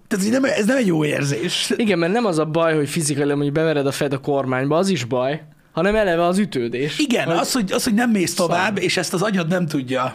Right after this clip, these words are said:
Speaker 2: Igen.
Speaker 1: Ő megy
Speaker 2: Hát megy,
Speaker 1: tovább
Speaker 2: megy,
Speaker 1: a
Speaker 2: megy.
Speaker 1: lötymőbe a fejedbe. Áó. És így beü-, beütődik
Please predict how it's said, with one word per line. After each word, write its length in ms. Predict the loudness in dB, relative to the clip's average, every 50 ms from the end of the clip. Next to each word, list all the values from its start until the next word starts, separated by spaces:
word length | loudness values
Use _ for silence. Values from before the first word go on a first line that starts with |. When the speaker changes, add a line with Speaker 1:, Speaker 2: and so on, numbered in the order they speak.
| -6
Speaker 2:
Igen. 260 | -6 -4 -2 -2 0
Speaker 1:
Ő 20 | 2
megy 460 | 2 2 0 0 -4 -6 -12 -16 -20 _ _ _ _ _ _ _ -8
Speaker 2:
Hát 160 | -4 -2 -2
megy, 340 | 0 0 0 -2 -2 -4 -4 -4
Speaker 1:
tovább 380 | -2 -2 0 0 -2 -2 -2
Speaker 2:
megy, 20 | -2
Speaker 1:
a 120 | -2 -2
Speaker 2:
megy. 40 | -2
Speaker 1:
lötymőbe 360 | -2 -2 -2 -2 -2 -2 -2
a 60 | -4
fejedbe. 600 | -4 -4 -4 -2 -2 -2 -2 -2 -2 -2 -4 -4 -4
Áó. 320 | -4 -2 -2 0 -2 -4 -6 -10 -16 -18 -20 -20 -18 -14 -8
És 100 | -4 -2
így 120 | -2 0
beü-, 280 | 0 2 2 2 2 0 0
beütődik 640 | 0 0 0 -2 -2 -4 -4 -4 -4 -4 -6 -8